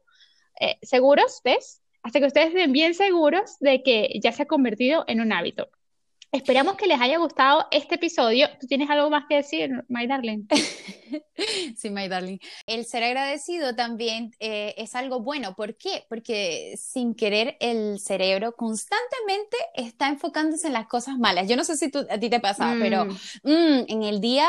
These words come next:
Speaker 2: uno tiene un lapso de tiempo donde siempre vienen cosas malas a la mente.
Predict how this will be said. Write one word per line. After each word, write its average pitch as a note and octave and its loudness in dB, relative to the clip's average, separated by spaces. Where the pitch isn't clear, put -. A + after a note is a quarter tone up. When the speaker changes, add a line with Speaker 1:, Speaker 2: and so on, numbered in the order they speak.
Speaker 2:
uno C4 -4
tiene C#4 -4
un C4 0
lapso D4 0
de B3+ 4
tiempo C4 0
donde A3+ 0
siempre C#4+ -2
vienen C#4 -4
cosas C4+ -4
malas A#3+ -2
a A#3 0
la G#3 -2
mente. - -12